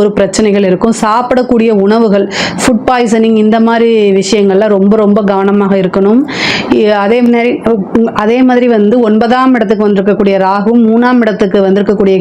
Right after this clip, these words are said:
கேதுவும் வந்து அலைச்சல்களை நிறைய ஏற்படுத்தி கொடுக்கும். அலைச்சல் அப்படின்னா நீங்க எதிர்பாராத அலைச்சல், கொஞ்ச நஞ்சம் கிடையாது, நிறைய அலைய வைக்கும் உங்களுக்கு. ஆனா அந்த அலைச்சல் எல்லாமே வந்து ஒரு நல்ல ஆதாயத்தை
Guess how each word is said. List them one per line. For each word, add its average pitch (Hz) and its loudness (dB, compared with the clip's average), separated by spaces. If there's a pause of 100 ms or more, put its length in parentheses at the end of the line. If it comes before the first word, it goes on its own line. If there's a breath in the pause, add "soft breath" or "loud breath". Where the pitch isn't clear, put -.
கேதுவும் 214 0
வந்து 185 2 (580 loud breath)
அலைச்சல்களை 262 0
நிறைய 214 0 (180)
ஏற்படுத்தி 214 -2
கொடுக்கும். 185 -2
அலைச்சல் 240 0
அப்படின்னா 202 0 (560 loud breath)
நீங்க 240 2 (140)
எதிர்பாராத 233 0 (140)
அலைச்சல், 196 -2 (140)
கொஞ்ச 226 2
நஞ்சம் 233 0
கிடையாது, 196 0 (140)
நிறைய 220 0 (140)
அலைய 214 0 (100)
வைக்கும் 190 -2
உங்களுக்கு. 180 0 (600 loud breath)
ஆனா 240 0 (120)
அந்த 208 0 (120)
அலைச்சல் 254 0 (120)
எல்லாமே 226 0
வந்து 220 2 (100)
ஒரு 208 0
நல்ல 233 0 (300)
ஆதாயத்தை 240 0